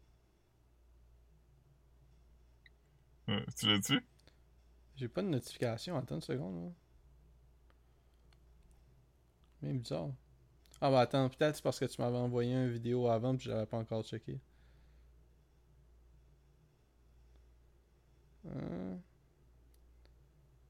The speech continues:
Speaker 2: Ok, il y a plein de, il y a plein de mo-, mugshots qui ont sorti, là.
Speaker 1: Hmm.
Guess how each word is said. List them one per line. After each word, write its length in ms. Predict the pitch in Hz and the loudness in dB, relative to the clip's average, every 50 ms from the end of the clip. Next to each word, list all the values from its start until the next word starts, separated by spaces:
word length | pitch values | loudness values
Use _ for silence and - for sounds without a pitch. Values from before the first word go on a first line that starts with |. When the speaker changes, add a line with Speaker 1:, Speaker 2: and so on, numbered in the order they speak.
| - - 135 | -6 0 0
Speaker 2:
Ok, 120 | 127 123 - | 2 4 4
il 80 | 139 | 6
y 80 | 127 117 | 6 6
a 60 | 107 | 4
plein 220 | - - 131 135 139 | 2 2 2 2 4
de, 360 | 131 123 117 113 113 110 110 | 6 6 6 6 6 6 4
il 60 | 110 | 4
y 60 | 110 110 | 4 2
a 60 | 104 | 0
plein 200 | - 127 123 123 | 0 0 0 2
de 40 | 123 | 2
mo-, 220 | 123 120 120 - - | 2 2 0 0 -2
mugshots 520 | - 117 117 113 110 - - 127 123 123 | -2 -2 0 -2 -2 0 0 2 2 2
qui 200 | 120 - - - 117 | 0 -2 -4 -6 -6
ont 80 | 113 | -4
sorti, 420 | - - 107 - - - - 127 123 | -4 -4 -6 -6 -6 -6 -4 -4 -4
là. 60 | 117 123 120 - - - - - - - - - - - - - - - - - - - - - - - - - - - - - - - | -4 -6 -8 -10 -14 -20 -20 -20 -20 -20 -20 -20 -20 -20 -20 -20 -20 -20 -20 -20 -20 -20 -20 -20 -20 -20 -20 -20 -20 -20 -20 -12 -6 -4
Speaker 1:
Hmm. 120 | 104 | -4